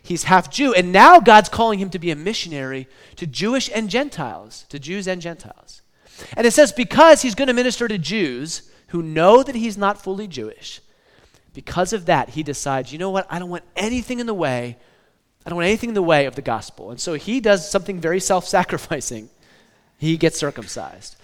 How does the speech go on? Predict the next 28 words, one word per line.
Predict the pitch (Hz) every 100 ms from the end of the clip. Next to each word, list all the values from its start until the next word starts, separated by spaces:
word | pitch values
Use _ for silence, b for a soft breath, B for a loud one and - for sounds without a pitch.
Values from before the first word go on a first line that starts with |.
| b b b
So | - 214
I, | 185 196
I | 214
just | 240 -
see | 254 233
again | 180 143 180 254
and | 294
again | 262 208 220
in | 196
this | 180
chapter | - - 190 - 147
this | 143 151
idea | 160 151 175
that, | 147
you | 147
know | 190
what? | 220 226
The | 165
mission's | 175 247 262 208
more | 208 220
important. | 180 165 110 113 - B B
The | 185
mission's | 220 226 180
more | 220
important | 202 240 226
than | 220
my | 214
reputation. | 208 190 175 156 127 127